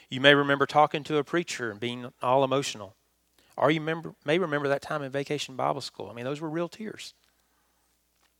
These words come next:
You may have even been baptized. You know, that's so common. And in one sense, that's really understandable, but it's the wrong approach.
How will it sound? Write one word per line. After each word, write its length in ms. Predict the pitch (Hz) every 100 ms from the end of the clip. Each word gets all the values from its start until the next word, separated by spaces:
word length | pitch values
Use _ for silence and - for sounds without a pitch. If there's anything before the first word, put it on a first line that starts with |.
| _ _ _ _
You 120 | 120
may 100 | 123
have 100 | 185
even 220 | 131 113 110
been 140 | 131
baptized. 640 | 139 160 - - - - _ _ _ _ _ _ _ _ _ _ _ _ _ _ _ _ _ -
You 100 | 120
know, 60 |
that's 200 | 131 139
so 280 | - 165 156
common. 420 | - 156 135 90 _ _ -
And 220 | 139 147 _ _ _ _ _ _ _ -
in 140 | 147
one 120 | 175
sense, 280 | - 175 143
that's 260 | 147 - 143
really 220 | 151 135
understandable, 640 | 127 117 156 147 104 104 _ _ _ -
but 120 | 127
it's 140 | 123 -
the 100 | 120
wrong 320 | 117 120 113
approach. 580 | - 127 123 - -